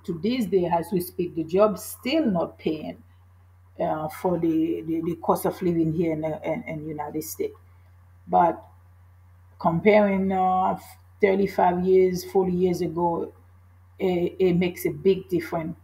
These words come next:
And it, it's not getting any better, or government, or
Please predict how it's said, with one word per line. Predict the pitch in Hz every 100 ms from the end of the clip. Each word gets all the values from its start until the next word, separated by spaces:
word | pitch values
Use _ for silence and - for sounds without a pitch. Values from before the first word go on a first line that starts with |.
| - _ -
And | 156 - 165 160
it, | 165 165
it's | 156 160
not | 185 170
getting | 196 185 190
any | 202 214
better, | 202 196 208 220 -
or | 160
government, | 170 170 185 185 180 185 -
or | 175 170 165 160